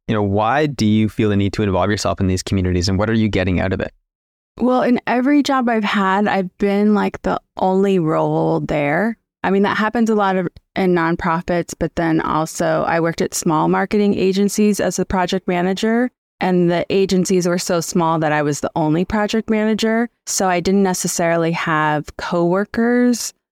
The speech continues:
Speaker 2: or, you know, it's not like there's digital project networking groups, you know, <laughs> in cities. So I really seek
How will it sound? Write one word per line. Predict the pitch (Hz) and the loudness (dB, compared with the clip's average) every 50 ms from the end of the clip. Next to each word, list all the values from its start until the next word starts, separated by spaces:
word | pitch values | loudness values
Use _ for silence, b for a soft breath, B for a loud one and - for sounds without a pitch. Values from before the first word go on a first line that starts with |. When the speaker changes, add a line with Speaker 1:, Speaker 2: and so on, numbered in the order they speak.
| _ - | _ -2
Speaker 2:
or, | 196 185 175 160 156 156 160 160 - - _ _ _ _ _ | 0 2 2 2 2 2 0 0 -2 -4 _ _ _ _ _
you | - 220 | 0 0
know, | 208 185 | 2 2
it's | 175 175 - 196 | 0 -2 -2 0
not | 185 180 - | 0 0 0
like | - 190 185 - - | 0 -2 -4 -4 -4
there's | 175 165 156 156 - - - 160 - - - - - - _ _ _ _ _ - | -2 -2 0 -2 -2 -2 -4 -4 -6 -8 -10 -12 -14 -18 _ _ _ _ _ -4
digital | 185 175 165 175 175 170 160 | -2 0 0 0 0 0 0
project | - - - 170 160 160 160 165 165 156 - - - | -2 -4 -4 -2 -2 -2 -2 0 -2 -2 -2 -4 -4
networking | - 180 165 160 156 - - 165 165 - - 175 165 156 151 151 147 156 151 151 175 156 - _ _ _ _ _ _ - | -2 0 0 0 0 -2 -2 -2 -2 -2 -2 0 0 2 2 2 0 0 0 -2 -4 -6 -8 _ _ _ _ _ _ -6
groups, | - 175 175 160 156 175 - - - - - - _ | -2 0 0 0 0 -2 -6 -10 -12 -12 -14 -12 _
you | - 190 180 | -2 0 0
know, | 160 196 220 214 - | 2 0 0 0 -2
<laughs> | 240 | -2
in | - 208 240 240 214 | 0 2 2 2 2
cities. | - - 185 165 175 180 196 226 220 - - _ _ _ _ - | 0 0 0 2 2 2 2 0 -2 -4 -10 _ _ _ _ -10
So | - - 208 190 185 180 175 170 160 - - _ - | -4 -2 0 0 2 2 0 0 -2 -4 -6 _ -4
I | - 180 180 185 | -2 -2 0 0
really | 180 185 185 180 175 175 180 | 0 2 2 2 2 0 -2
seek | - - - - 190 180 - - | -4 -6 -2 0 0 0 0 -2